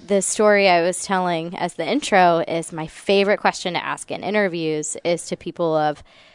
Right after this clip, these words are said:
"Tell me about a time when you set a really hard goal for yourself and what happened." And the stories that I'm really looking for are the ones that include failure and then conquering the failure and about what they learned from it and how they pivoted and actually did accomplish this really hard goal.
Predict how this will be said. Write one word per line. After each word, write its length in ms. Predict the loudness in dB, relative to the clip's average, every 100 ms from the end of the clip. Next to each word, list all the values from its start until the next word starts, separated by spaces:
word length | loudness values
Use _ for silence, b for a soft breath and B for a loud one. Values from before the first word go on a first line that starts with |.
| b b
"Tell 140 | 0
me 100 | 4
about 160 | 4 4
a 40 |
time 340 | 2 -2 -2 -2
when 120 | -6
you 140 | -8
set 400 | -6 0 2 2 0
a 180 | 0 0
really 360 | 4 6 6
hard 220 | 4 0 0
goal 180 | -4
for 140 | -4 -6
yourself 500 | -6 -6 -6 -6 -6
and 100 | -4
what 140 | -4
happened." 520 | -2 -4 -6 -12 -16 -20 b b b b
And 160 | -8 -6
the 60 | -6
stories 480 | 0 4 6 6
that 140 | 4 -2
I'm 200 | -4 -2
really 320 | 2 4 4
looking 340 | 2 0 -8
for 440 | -8 -2 0 0 0
are 220 | 0 0
the 160 | 0 -2
ones 300 | -2 -4 -4
that 120 | -4
include 480 | -4 0 2 2 0
failure 680 | -2 0 0 -2 -6 -10 -6
and 180 | -6 -4
then 160 | -6
conquering 460 | -2 -2 -2 -2 -4
the 100 | -6
failure 460 | -4 -4 -2 -4
and 180 | -4 -6 -4
about 400 | -4 2 2 4
what 220 | 2 2
they 160 | 2 0
learned 380 | 0 -4 -6 -8
from 260 | -6 -4
it 160 | -4 -6
and 100 | -8
how 160 | -4 -2
they 160 | -2 -4
pivoted 540 | 0 0 0 -2 -6
and 120 | -6
actually 420 | -6 -6 -4 -6
did 260 | -4 0 0
accomplish 420 | 0 -2 -2 -6
this 180 | -10 -12
really 320 | 0 2 2 0
hard 500 | 4 6 4 0 0
goal. 420 | 4 4 4